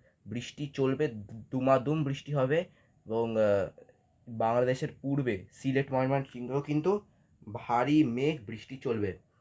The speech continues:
কালকে সকাল সাতটায়। আপনাদেরকে দেখিয়ে দিই সকাল দশটা নাগাদ। তো সকাল দশটা নাগাদ আমরা যে দেখতে পাচ্ছি উত্তরবঙ্গের বৃষ্টি অবিরাম,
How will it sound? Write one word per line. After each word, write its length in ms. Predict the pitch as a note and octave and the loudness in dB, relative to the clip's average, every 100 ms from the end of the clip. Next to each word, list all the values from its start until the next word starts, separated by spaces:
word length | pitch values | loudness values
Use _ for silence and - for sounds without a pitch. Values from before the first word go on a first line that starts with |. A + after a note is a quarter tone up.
| _ _ _ _ | _ _ _ _
কালকে 260 | B2 A#2 B2+ | 0 0 0
সকাল 260 | - B2 | -4 -4
সাতটায়। 440 | A#2 A2 - G#2+ F#2+ - - - - | -2 -4 -6 -4 -6 -8 -20 -20 -10
আপনাদেরকে 400 | B2 C#3 D3 D3 | -2 0 0 0
দেখিয়ে 380 | B2 C3 D#3+ C3+ | -2 -2 -2 -2
দিই 120 | C#3+ | -2
সকাল 380 | - A#2+ C3 B2+ | -6 -2 0 2
দশটা 380 | A#2 A#2 - C#3 | 2 2 0 -2
নাগাদ। 220 | A2+ A#2+ | 0 -2
তো 60 | A#2+ | -6
সকাল 420 | - A2+ D3+ D#3 | -6 -2 0 0
দশটা 440 | G#2+ A2 A#2+ - D#3+ | 2 0 0 -4 -2
নাগাদ 260 | E3 E3 | -2 0
আমরা 200 | D#3 D3+ | 0 0
যে 80 | C#3 | 0
দেখতে 260 | C3 - C3+ | -2 -4 -4
পাচ্ছি 260 | C3 - | -4 -4
উত্তরবঙ্গের 540 | B2+ - C3 C3+ C3+ A#2 | -6 -4 0 0 0 -2
বৃষ্টি 300 | B2 - C3 | -6 2 4
অবিরাম, 440 | A2+ B2+ B2+ | 6 6 6